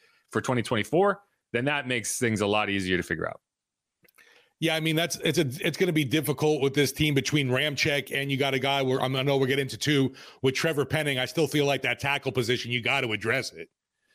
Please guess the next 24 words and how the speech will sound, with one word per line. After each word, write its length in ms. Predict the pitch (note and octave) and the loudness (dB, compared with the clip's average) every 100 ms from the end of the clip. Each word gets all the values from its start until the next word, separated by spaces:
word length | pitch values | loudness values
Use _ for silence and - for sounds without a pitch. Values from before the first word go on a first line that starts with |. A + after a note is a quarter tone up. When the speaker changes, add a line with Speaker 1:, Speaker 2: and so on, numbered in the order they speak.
| _ _ | _ _
Speaker 1:
Oh 100 | G#3 | -2
yeah, 100 | A#3+ | 2
you 100 | G#3+ | 2
got, 180 | A3+ C#4+ | 2 0
you, 120 | B3+ | 0
you 180 | A#3+ A#3+ | 0 0
gotta, 260 | B3+ C4+ A3+ | 2 2 2
you 80 | B3+ | 0
gotta 120 | A3 | 2
look 160 | F#3+ D3+ | 2 2
at 120 | B2 | 0
it. 80 | B2 | 0
You 80 | |
gotta 180 | D#3+ F#3+ | 0 0
bring 180 | D#3+ E3 | 0 0
in 120 | D3 | 2
bodies, 360 | B2+ B2 A2 G2 | 2 2 0 -2
but 300 | C3 A#2+ - | -2 -2 -2
at 140 | D3+ | -2
the 60 | D3 | 0
same 220 | F3+ D#3 | -2 -2
time, 440 | D#3 D3+ C3+ A#2 - _ _ _ | -2 -2 -2 -4 -10 _ _ _
if 180 | - C3+ | -6 0
I, 220 | D#3+ E3+ | 0 0